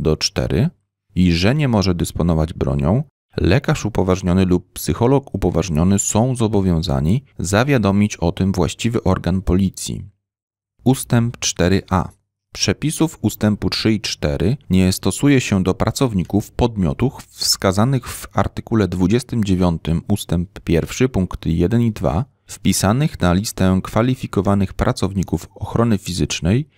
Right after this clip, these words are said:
o której mowa w artykule dwudziestym szóstym ustawy z dnia dwudziestego drugiego sierpnia tysiąc dziewięćset dziewięćdziesiątego siódmego roku o ochronie osób i mienia, ubiegających się lub posiadających dopuszczenie do posiadania broni,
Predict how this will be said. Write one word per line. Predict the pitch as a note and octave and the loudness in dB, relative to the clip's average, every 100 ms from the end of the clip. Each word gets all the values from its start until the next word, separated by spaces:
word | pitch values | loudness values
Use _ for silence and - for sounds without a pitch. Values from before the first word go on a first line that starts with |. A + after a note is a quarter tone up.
| - | -2
o | F#2 F#2+ | 0 0
której | - C3+ B2+ A2 | 0 0 2 0
mowa | F#2 D#2 A2+ | 0 2 0
w | - | 0
artykule | F#2+ - - - F#2 | -2 -4 -4 0 0
dwudziestym | E2 A#2 C3 B2+ - A2 | 0 0 2 0 0 -4
szóstym | - G2 - C2+ - | -2 -4 -4 -6 -4
ustawy | F2+ - C#2+ D#2+ D#2 | -6 -4 -2 0 -2
z | E2+ | -4
dnia | - E2+ F2 E2 | -4 0 2 0
dwudziestego | E2+ E2+ D2+ - F2+ C#2+ | 0 0 0 -2 -2 -2
drugiego | - E2+ F2+ D#2 | -2 0 0 0
sierpnia | E2+ F#2+ F#2 - F2 E2 _ | 0 0 -2 -2 -4 -4 _
tysiąc | - F2+ F2 | -4 -2 -2
dziewięćset | F#2 F2+ E2+ - - | 0 2 0 -2 -4
dziewięćdziesiątego | - E2+ E2+ C#2+ E2 F2 E2+ | -2 0 0 -2 -2 -2 -2
siódmego | - E2 F2 D2+ A#1+ | -4 -4 -2 -2 0
roku | F#2 - B2+ B2+ _ | -2 0 0 -2 _
o | A#2+ - | -4 0
ochronie | B2+ - F#2 F#2 F2+ | -2 0 2 2 2
osób | E2+ - - _ | -2 -4 -8 _
i | F#2 | 0
mienia, | F#2 F#2 - - - _ _ - | 2 2 0 -4 -10 _ _ -6
ubiegających | F#2+ F#2+ F#2 F#2 A2 F2+ - - | -2 0 4 4 4 0 -4 -6
się | - G2 C#3+ | 0 0 2
lub | F2 F#2 - | 2 0 0
posiadających | - G#2+ - G2 F2 F2 E2+ F2+ | -4 -2 -2 0 0 0 0 -2
dopuszczenie | F2+ F2 - - - F2 E2 | -2 -2 -4 -8 -2 0 0
do | E2+ | 0
posiadania | - - - D#2+ E2 | -2 -2 -2 -2 -4
broni, | - - B1+ D2+ C#3 | -2 -2 0 2 0